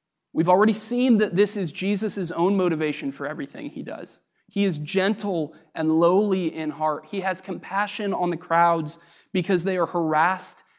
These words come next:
and helpless. This is not license to come up with our own definition of love and apply it as we see fit, but rather this is an, an, excuse me, this is license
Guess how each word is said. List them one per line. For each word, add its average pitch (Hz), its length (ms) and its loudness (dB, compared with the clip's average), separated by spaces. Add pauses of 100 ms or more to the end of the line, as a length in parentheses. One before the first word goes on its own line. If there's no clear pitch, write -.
and 156 120 -4
helpless. 151 680 -6 (760)
This 190 220 0
is 202 120 0
not 196 360 2
license 190 540 2
to 156 80 -4
come 185 220 -2
up 175 160 0
with 165 140 -2
our 160 220 -2
own 170 320 2
definition 175 580 -4
of 151 140 -8
love 160 540 0 (280)
and 160 160 2
apply 196 460 2
it 143 280 0 (480)
as 160 240 2
we 175 140 2
see 180 260 -2
fit, - 460 -8 (540)
but 165 100 2
rather 185 420 4
this 175 360 -2
is 185 300 -4 (300)
an, 170 180 -6 (260)
an, 151 280 -4 (880)
excuse - 380 -6
me, 143 160 -10 (360)
this 202 300 2
is 180 500 0
license 165 840 0